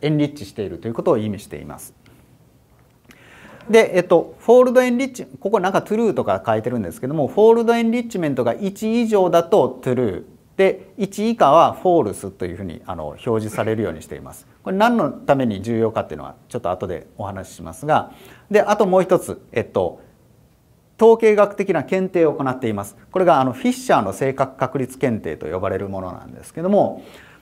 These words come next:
まあ、もしこの、えっと、パウファイブエフワンがなんか何でもない、こう、ゲノムにペタペタひっつくような因子だったとします。そうした場合は、このイーエスの遺伝子にもシーエムの遺伝子にも、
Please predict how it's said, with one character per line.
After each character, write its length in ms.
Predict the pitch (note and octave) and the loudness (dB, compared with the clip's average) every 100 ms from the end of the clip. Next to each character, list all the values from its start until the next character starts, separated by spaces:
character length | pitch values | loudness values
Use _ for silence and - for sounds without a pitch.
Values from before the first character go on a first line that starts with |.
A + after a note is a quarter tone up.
| - | 0
ま 80 | |
あ、 40 | A3 | 2
も 220 | F3 D#4+ | 4 0
し 540 | - G3+ G3 C3 - - | 0 -2 0 0 -4 -4
こ 100 | D3+ | 2
の、 380 | C#3+ C3+ C3+ - - _ - - - - | 4 4 2 -6 -20 _ -20 -20 -8 -6
え 60 | |
っ 20 | |
と、 400 | A#2 A2+ G2 - - | -2 -2 -2 -4 -10
パ 160 | - B3+ | 2 4
ウ 120 | A3+ | 4
フ 60 | D3+ | 4
ァ 140 | C#3 | 0
イ 20 | |
ブ 80 | C3+ | 0
エ 40 | C3 | -2
フ 140 | D#3+ | -2
ワ 80 | C#3+ | -4
ン 100 | G2+ | -4
が 320 | G#2+ A#2+ F2+ - - - _ _ _ _ _ - | -4 -4 -6 -12 -20 -20 _ _ _ _ _ -10
な 120 | C#3 | -8
ん 40 | A#3 | -2
か 320 | C3 A#2 - - | -2 -2 -6 -8
何 340 | C3 C#3+ D3+ | -4 -2 0
で 80 | E3+ | 0
も 140 | A#3 | 0
な 120 | E3 D3+ | 0 -2
い、 60 | |
こ 200 | B2+ B2 | -2 -2
う、 40 | A#2+ | 2
ゲ 120 | D3 | 2
ノ 120 | G#3 | 2
ム 100 | A3+ | 2
に 120 | A#3 | 0
ペ 120 | A#3 | 0
タ 120 | C4+ B3+ | -2 -2
ペ 100 | - | -2
タ 120 | G#2 | -4
ひ 140 | - | -8
っ 40 | A2+ | -12
つ 80 | - | -14
く 140 | F3+ F3+ | -4 0
よ 140 | A#2 | 0
う 20 | |
な 340 | G2+ A#2+ F2+ - - _ _ - | -2 -4 -4 -12 -20 _ _ -6
因 200 | D#3+ C#3+ | -4 -4
子 100 | A2 | -6
だ 100 | F#2+ | -10
っ 60 | |
た 100 | - | -10
と 120 | E2 - | -16 -16
し 120 | G2+ | -16
ま 120 | E2 | -16
す。 140 | - _ _ - _ | -18 _ _ -20 _
そ 200 | - C4 | -2 0
う 40 | C#4 | 2
し 80 | |
た 120 | C#4 C4+ | 2 4
場 160 | C4+ | 6
合 200 | A3 B2+ | 6 4
は、 360 | D3 D3 G#2 - _ - | 6 6 4 -4 _ 0
こ 80 | |
の 180 | D#3 C#3+ G3 | 0 0 -2
イ 280 | A3+ B3 | 2 4
ー 60 | B3+ | 4
エ 40 | |
ス 160 | B3 B3 | 2 2
の 140 | A#3 | 2
遺 120 | A3+ G#3+ | 2 4
伝 240 | A3+ E3 | 2 2
子 120 | - | -2
に 100 | G#2+ | -4
も 140 | F#2+ F2 | -4 -8
シ 200 | - F#3 | -6 -2
ー 180 | F#3+ | 2
エ 60 | F#3+ | 2
ム 100 | F#3+ | 2
の 120 | F3+ | 0
遺 100 | D#3+ | 2
伝 200 | D#3 D#3 | 2 0
子 140 | - F#2+ | -2 -6
に 100 | D#2+ | -8
も、 460 | F#2 C#3 B2+ - | -4 0 0 -4